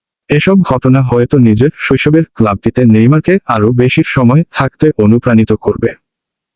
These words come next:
এমনটা প্রত্যাশা তিসেইরারও। ইএসপিএন এর সঙ্গে আলাপে সান্তোস সভাপতি বলেছেন, "নেইমার আসার পর আমাদের এখন পঁচাত্তর হাজার সদস্য। আজ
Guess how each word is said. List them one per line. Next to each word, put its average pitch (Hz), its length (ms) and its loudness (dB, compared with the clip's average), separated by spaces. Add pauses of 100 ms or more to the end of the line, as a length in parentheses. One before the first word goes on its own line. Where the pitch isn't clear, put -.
(300)
এমনটা 170 420 0
প্রত্যাশা 131 520 -2
তিসেইরারও। 110 560 -2 (280)
ইএসপিএন 175 540 2
এর 175 80 2
সঙ্গে 131 440 0
আলাপে 123 380 -2
সান্তোস 143 400 -2
সভাপতি 156 540 -2
বলেছেন, 120 460 0 (340)
"নেইমার 127 340 2
আসার 147 320 -2
পর 143 300 -2
আমাদের 131 360 0 (120)
এখন 147 360 -2
পঁচাত্তর 160 580 -2
হাজার 110 320 -2
সদস্য। - 580 -6 (840)
আজ 127 280 -4